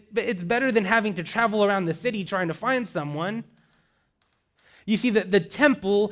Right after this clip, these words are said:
had been turned into a place of profit. They knew that people needed money exchanged. They knew that people needed these animals, and so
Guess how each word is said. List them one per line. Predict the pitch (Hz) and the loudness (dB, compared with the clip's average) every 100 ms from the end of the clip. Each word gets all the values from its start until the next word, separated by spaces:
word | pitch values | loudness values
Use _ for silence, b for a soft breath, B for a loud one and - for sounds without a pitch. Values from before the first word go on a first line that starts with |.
| B - | B 2
had | 185 | 4
been | 190 190 | 4 2
turned | - 254 254 | 2 0 2
into | 226 220 | 0 0
a | 185 | 0
place | 165 214 208 | 0 0 0
of | 156 143 | -4 -6
profit. | - 139 - 131 117 117 - - _ _ _ _ _ _ _ _ _ _ _ _ _ _ _ | 2 4 4 -2 -6 -6 -20 -20 _ _ _ _ _ _ _ _ _ _ _ _ _ _ _
They | 190 214 | 0 2
knew | 202 196 226 208 | 2 0 2 2
that | 180 147 | 0 -2
people | 185 160 160 | -6 -6 -4
needed | 170 185 147 | -2 0 0
money | 139 165 170 139 123 113 - _ _ _ _ _ _ | 0 0 0 -2 -4 -12 -20 _ _ _ _ _ _
exchanged. | 139 - - 139 117 110 - _ _ _ _ b b b | -16 -14 -16 -16 -18 -20 -20 _ _ _ _ b b b
They | 160 165 | -4 -2
knew | 170 196 190 | 0 0 2
that | 151 | 0
people | 175 170 147 | -4 -8 -4
needed | 175 156 143 | 0 0 0
these | 139 | -4
animals, | 156 160 156 147 143 | -2 0 0 0 -2
and | 143 143 | -2 -4
so | 160 151 135 | -2 0 -2